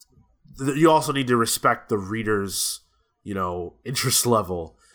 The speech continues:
and, uh, our time as well. Like, you know,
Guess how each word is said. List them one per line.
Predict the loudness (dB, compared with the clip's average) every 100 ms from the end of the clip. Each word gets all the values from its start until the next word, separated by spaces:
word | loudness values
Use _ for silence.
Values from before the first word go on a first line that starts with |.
| -20 _
and, | -6 -4 -4 -8
uh, | -8 -6 -6 -8 -12 -18 -20 -20 -20 -20 _ -20 -20 -14
our | 0 0
time | 2 -4 -4 -8
as | -8
well. | -2 0 0
Like, | -6 -10 -20 _ _ _ _ _ _
you | -8
know, | -8 -8